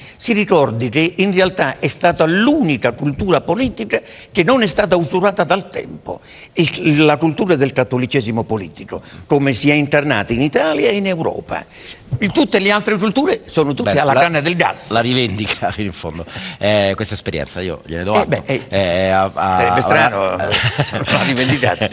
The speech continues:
Speaker 2: <laughs> eh, io non rivendico tutte le cose che ho fatto, eh.
Speaker 1: No,
Speaker 2: Lei,
Speaker 1: ma
Speaker 2: lei
Speaker 1: rivendico,
Speaker 2: eh,
Speaker 1: eh, io,
Speaker 2: eh,
Speaker 1: ma io ho
Speaker 2: la,
Speaker 1: detto
Speaker 2: la,
Speaker 1: anche delle colpe e delle responsabilità,
Speaker 2: ok, vol-, vol-,
Speaker 1: delle omissioni.
Speaker 2: adesso, adesso invece voglio parlare, eh, per chiudere questa, questa nostra conversazione,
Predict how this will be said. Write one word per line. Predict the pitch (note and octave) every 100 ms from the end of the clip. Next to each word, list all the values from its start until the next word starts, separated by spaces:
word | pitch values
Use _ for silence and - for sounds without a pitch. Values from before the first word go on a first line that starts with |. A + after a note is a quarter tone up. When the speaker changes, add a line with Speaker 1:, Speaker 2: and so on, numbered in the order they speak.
| - -
Speaker 2:
<laughs> | F#3
eh, | - G#2 G2 F#2
io | F#2+
non | G#2+
rivendico | F2+ F#2+ D#2+ D#2+
tutte | F2+
le | D#2+
cose | -
che |
ho | -
fatto, | - - G2
eh. | F2
Speaker 1:
No, | C4
Speaker 2:
Lei, | C#3
Speaker 1:
ma | D3+
Speaker 2:
lei | B2+
Speaker 1:
rivendico, | A3+ C#4+ D#4 E3 F3+
Speaker 2:
eh, | C#3
Speaker 1:
eh, | C#3+
io, | G3 E3+
Speaker 2:
eh, | D#3+ C#3+ D3
Speaker 1:
ma |
io | D#3+ E3+
ho |
Speaker 2:
la, | F3 E3 E3+
Speaker 1:
detto | E3 D#3
Speaker 2:
la, |
Speaker 1:
anche | G3+ D3+ - -
delle | A2+ A#2+
colpe | A#2 A3 D3+
e |
delle | A2 G#2+ G#2+
responsabilità, | F#2+ G#2+ G2+ - G2+ -
Speaker 2:
ok, | A#2 G3
vol-, | D#3+
vol-, | - D#3
Speaker 1:
delle | D3+
omissioni. | C#3+ C#3 - A3+ G3+
Speaker 2:
adesso, | - F3 - C#3+
adesso | - D3+ D3+ C#3
invece | C#3 B2
voglio | A#2+ B2 A#2+ - D2+
parlare, | E2 A2+ A#2 A2+ -
eh, | G#2+ G2 -
per | A2
chiudere | - A#2+ G#2
questa, | G2 G2 - F#2+ F2+ F2+ F2+
questa | F#2
nostra | G#2+ G#2
conversazione, | G2 F#2+ G#2 - A#2 G2